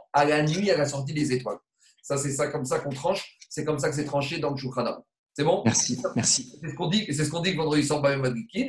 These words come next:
Speaker 1: Ça fait Krachecha, ça fait Gnochrachera, si on est Ben Hashmashot, mais Asrin et Admai ou mais Armin, Betomnin,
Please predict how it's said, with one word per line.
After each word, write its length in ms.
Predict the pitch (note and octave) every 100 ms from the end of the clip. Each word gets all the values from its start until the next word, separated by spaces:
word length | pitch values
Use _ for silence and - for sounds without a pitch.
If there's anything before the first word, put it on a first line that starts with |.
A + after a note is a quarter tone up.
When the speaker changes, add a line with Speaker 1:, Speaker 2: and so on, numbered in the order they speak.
| - _ _
Speaker 1:
Ça 240 | - C#3+ C3+
fait 160 | G3+
Krachecha, 540 | G3 F#3 E3+ F#3 F3 D3+
ça 160 | C#3+ C3+
fait 120 | C#3
Gnochrachera, 540 | C#3+ C3 B2 C3+ F3+
si 100 | F#3
on 80 | E3+
est 80 | D3+
Ben 140 | D#3
Hashmashot, 500 | C#3+ C3+ C3 C3 B3+ - - _ _ _ E3+ - F#3
mais 100 | F3
Asrin 360 | E3 D#3+ - A#3
et 200 | F#3+ F3+
Admai 480 | D#3 C#3+ G#3+ B3 -
ou 100 | F#3+
mais 140 | F3+
Armin, 400 | F3 D3+ D3 B3 C4 - C3 C#3+
Betomnin, 720 | C4+ - A#3 G3+ E3 E3+